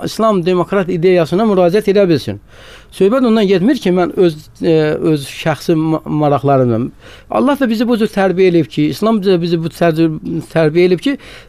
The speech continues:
biz olanlarımızı xalqımıza təqdim eləməliyik ki,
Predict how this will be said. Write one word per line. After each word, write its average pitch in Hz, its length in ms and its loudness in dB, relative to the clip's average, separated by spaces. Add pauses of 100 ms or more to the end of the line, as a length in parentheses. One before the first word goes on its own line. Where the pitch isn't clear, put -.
(100)
biz 262 200 -2 (160)
olanlarımızı 190 920 2
xalqımıza 175 560 0
təqdim 175 400 0
eləməliyik 160 480 2
ki, - 60 -6